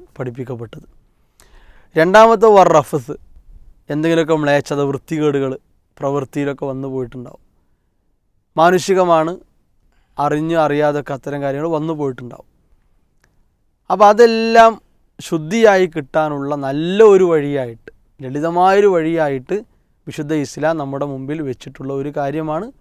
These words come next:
ഈ സക്കാത്തുൽ ഫിത്ർ എന്നുള്ളത്. ഇനി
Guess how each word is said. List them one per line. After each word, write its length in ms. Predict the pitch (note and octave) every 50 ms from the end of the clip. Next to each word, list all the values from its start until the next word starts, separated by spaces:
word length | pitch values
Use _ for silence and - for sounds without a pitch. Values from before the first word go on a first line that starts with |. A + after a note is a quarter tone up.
| _ _ _ _ _ _ _ _ _ _ _ _ _ _ E3 E3+
ഈ 40 | G3 G3+ - _ _ _ _ _ _ _ _ _ - - D3+ C3+ C#3
സക്കാത്തുൽ 420 | C#3+ - E3 E3+ E3+ D#3 E3+ D#3 C3 C3+
ഫിത്ർ 200 | C3+ C3 - E3 D#3+ C#3
എന്നുള്ളത്. 360 | B2+ A#2+ A2+ A2+ C#3 D3 _ _ _ _ _ _ _ _ _ _ _ _ _ _ _ _ _ _ _ _ _ - _ _ _ _ _ _ - - G#3+
ഇനി 100 | A#3 A#3+